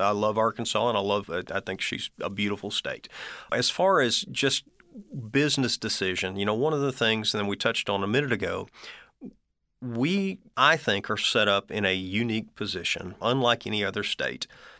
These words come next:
While we do have some competitiveness, if you have a project like True Detective and it films in Northwest Arkansas,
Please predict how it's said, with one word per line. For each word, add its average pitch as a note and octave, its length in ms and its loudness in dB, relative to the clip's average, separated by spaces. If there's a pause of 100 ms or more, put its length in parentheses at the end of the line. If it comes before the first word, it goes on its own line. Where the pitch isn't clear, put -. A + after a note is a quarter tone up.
(200)
While G#2 480 2
we A2+ 300 2
do A2+ 280 4
have G2 480 2
some - 340 0
competitiveness, A2 960 0 (480)
if G2 220 -2
you C#3+ 120 4
have D3 120 2
a C#3 60 0
project A#2+ 720 0 (200)
like G#2 340 2
True B2 200 0
Detective G2+ 640 0
and G#2 140 0
it G2 100 -4
films A2+ 320 0
in G2 120 -4
Northwest G#2 440 -2
Arkansas, - 600 -2